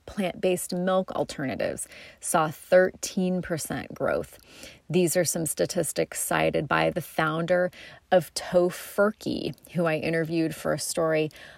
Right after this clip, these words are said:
last year and has been an industry participant for decades now and feels like the time for plant-based foods has really come. And of course,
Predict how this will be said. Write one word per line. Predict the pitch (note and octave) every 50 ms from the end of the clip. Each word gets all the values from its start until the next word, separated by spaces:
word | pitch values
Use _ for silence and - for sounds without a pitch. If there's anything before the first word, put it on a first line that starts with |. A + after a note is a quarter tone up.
| - _ _
last | E3 E3 E3+ D#3+ D#3+ D#3+ E3 D3+ - - - -
year | - - - F2 - - - _ _ - - -
and | F#3 E3+ E3
has | D3 E3+ D#3+ C#3
been | - - E3+ D#3+ D#3 D#3 -
an | - E3 D#3
industry | - - D#3+ D#3+ D3+ D#3+ D#3+ - - - E3+ E3 D#3+ D#3 D#3 D#3 D#3 D3+ - - - - - - _ _ _ _ _ _ _ _ -
participant | - - F#3 - G3 F#3 - - F#3 - - - F3 E3 D#3+ -
for | - - - F3+
decades | E3+ C#3+ B2+ - D#3+ D#3+ D#3 - - D#3 C#3 G#2 - - - -
now | - C3 G2 - - - - - _ - - - - - - _ _ - -
and | F#3+ F3+ E3+ D#3+ - - _ _ -
feels | - - - - G#3 G3+ G3 F#3+ F#3+ E3+ - -
like | E3+ D#3 E3 - - - - _ - - _
the | - E3
time | - - - - F#3 F3 E3 D#3+ D#3
for | D3 - D#3 -
plant-based | - - - E3 D#3 D3+ - - D#3 D3 D3 - - -
foods | - - D3+ C#3 C3+ -
has | - F3 D3+ - D3+ D3
really | D3 D3+ D#3 D3+ D3 D3+ D3
come. | D3 - - E3 D#3 - - -
And | - -
of | B3+ B3
course, | - C#4+ C#4 B3+ -